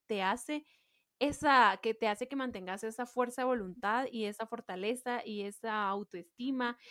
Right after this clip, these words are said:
y esa seguridad de que sabes lo que estás haciendo, de que sabes quién sos, lo que vales, lo que puedes hacer. Entonces, al final, como independientemente si vas a liderar o no al equipo,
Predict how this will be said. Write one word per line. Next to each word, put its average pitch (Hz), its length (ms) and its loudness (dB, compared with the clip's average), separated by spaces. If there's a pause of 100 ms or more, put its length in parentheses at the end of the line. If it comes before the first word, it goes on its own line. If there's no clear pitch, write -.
(180)
y 233 160 4
esa 233 200 2
seguridad 220 560 0
de 226 100 -2
que 226 100 -10
sabes 202 460 -2
lo 262 100 -4
que 226 80 -10
estás 208 160 -10
haciendo, 214 460 -4
de 208 180 -4
que 180 180 -8
sabes 185 460 -4
quién 240 260 -6
sos, 208 360 -2
lo 202 140 0
que 208 120 -8
vales, 202 480 -2
lo 202 100 -8
que 208 120 -6
puedes 196 320 -8
hacer. 208 360 -10 (340)
Entonces, 226 220 -8
al 262 120 0
final, 226 380 -4 (260)
como 240 320 0 (100)
independientemente 240 800 -2
si 208 220 -6
vas 214 200 0
a 269 60 -2
liderar 208 340 0
o 185 60 -4
no 196 140 -4
al 226 100 -2
equipo, 262 520 -8